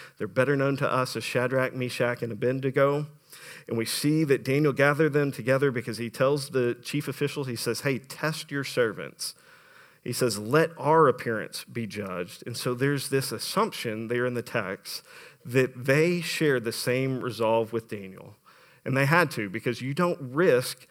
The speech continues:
going against the king's command by accident. Even the official was worried about his own head if it didn't turn out right for these teens.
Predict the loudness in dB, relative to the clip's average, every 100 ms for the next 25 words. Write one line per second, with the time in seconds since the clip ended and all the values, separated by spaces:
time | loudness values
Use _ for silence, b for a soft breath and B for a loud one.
0 | B 2 4 4 2 0 0 -4 -6 -2
1 | 0 0 -2 -4 0 2 2 0 0 0
2 | -2 -4 -10 -12 -18 -20 B B B 2
3 | 4 6 4 4 2 2 0 0 -2 0
4 | 2 4 4 4 2 2 2 0 2 0
5 | 0 -4 -2 0 0 -6 -2 -2 -2 -4
6 | 0 2 4 2 2 -2 -6 B B B
7 | 0 2 2 0 -4 -6 0 0 0 -4
8 | -4 -8 -10 -2 0 0 -4 -8 -10